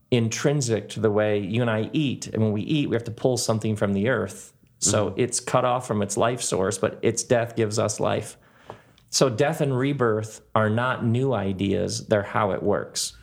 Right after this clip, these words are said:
Speaker 2: How important is this story literally?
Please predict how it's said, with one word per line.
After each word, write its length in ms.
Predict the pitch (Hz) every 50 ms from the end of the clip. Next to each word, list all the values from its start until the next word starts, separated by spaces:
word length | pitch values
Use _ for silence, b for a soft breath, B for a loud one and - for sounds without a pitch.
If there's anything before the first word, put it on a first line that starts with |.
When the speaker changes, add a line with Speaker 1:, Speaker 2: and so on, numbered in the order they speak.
| B B B B B B -
Speaker 2:
How 400 | - 131 135 143 139 123 - - -
important 540 | 120 117 110 117 - 120 120 117 120 107 -
is 160 | 104 101 98
this 160 | 101 101 -
story 400 | - - - 107 107 107 104 98
literally? 640 | 98 98 107 117 120 117 107 98 95 92 87 85